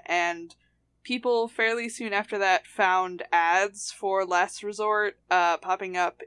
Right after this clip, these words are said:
in, like, Wired magazine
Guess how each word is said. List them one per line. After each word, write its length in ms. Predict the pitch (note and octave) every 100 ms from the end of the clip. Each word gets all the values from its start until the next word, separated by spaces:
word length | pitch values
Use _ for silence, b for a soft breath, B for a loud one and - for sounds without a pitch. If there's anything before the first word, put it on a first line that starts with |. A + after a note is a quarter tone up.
| -
in, 680 | F3+ F3 F3 E3+ E3+ F3 - _
like, 260 | - E3 -
Wired 440 | G3 A3+ A#3 A3+
magazine 1000 | A3 G#3 F#3+ G3 F#3+ F#3 F3+ F3+ F3 F3+